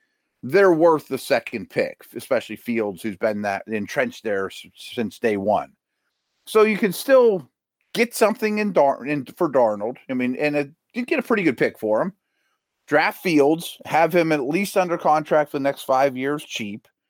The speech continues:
and still have a lot of other resources to build around him. That seems like the most logical thing to me. But I also heard Mike Lombardi, who I respect a lot, saying, "What if Darnold over the final month of the season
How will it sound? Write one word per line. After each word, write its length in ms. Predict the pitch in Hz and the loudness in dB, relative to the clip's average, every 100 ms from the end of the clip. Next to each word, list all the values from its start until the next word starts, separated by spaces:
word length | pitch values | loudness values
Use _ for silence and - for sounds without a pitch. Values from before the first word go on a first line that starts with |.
| _ _ - | _ _ -2
and 180 | 147 147 | 0 0
still 240 | - 180 | 0 2
have 80 | 165 | 2
a 40 | 160 | 4
lot 220 | 156 156 | 4 4
of 60 | |
other 160 | 156 156 | 2 0
resources 640 | 135 143 - 135 135 139 | 0 -4 0 0 0 -8
to 80 | 139 | -8
build 240 | 139 147 143 | 0 2 4
around 360 | 165 147 101 | 2 0 -2
him. 180 | 78 - - | -10 -16 -2
That 240 | 220 247 | 0 0
seems 260 | - 233 196 | -4 -6 0
like 180 | 165 156 | 0 0
the 80 | 139 | 0
most 300 | 135 139 - | 2 0 0
logical 580 | 107 117 156 180 185 185 | 0 0 0 -4 -6 -4
thing 320 | - 190 196 | 0 -2 -2
to 140 | - | -4
me. 360 | 185 190 202 202 _ _ _ _ _ _ | -4 -4 -8 -12 _ _ _ _ _ _
But 100 | 180 | 0
I 80 | 180 | 2
also 280 | 226 277 311 | 4 0 0
heard 200 | 262 208 | 0 2
Mike 220 | 190 185 | 2 0
Lombardi, 460 | 156 131 147 147 120 | -2 2 2 2 0
who 120 | 120 | 0
I 40 | |
respect 460 | 113 107 - 127 - | 0 -2 -4 -6 -4
a 40 | |
lot, 400 | 113 110 110 98 | -6 -2 -2 -4
saying, 540 | - 135 127 127 117 101 _ _ _ _ _ _ _ _ _ _ | -4 0 0 0 -2 -6 _ _ _ _ _ _ _ _ _ _
"What 260 | 147 196 359 | -4 2 2
if 200 | 349 - | 0 2
Darnold 600 | 196 185 185 175 170 147 143 | 4 6 6 4 4 2 2
over 240 | 143 131 | 2 2
the 100 | 117 | -6
final 460 | - 156 185 185 180 | -2 2 2 0 -2
month 400 | 156 156 156 147 | 0 0 -2 -10
of 140 | 127 | -8
the 80 | 127 | -10
season 840 | - - 151 131 107 110 101 98 | -12 -12 -8 -8 -4 -4 -4 -10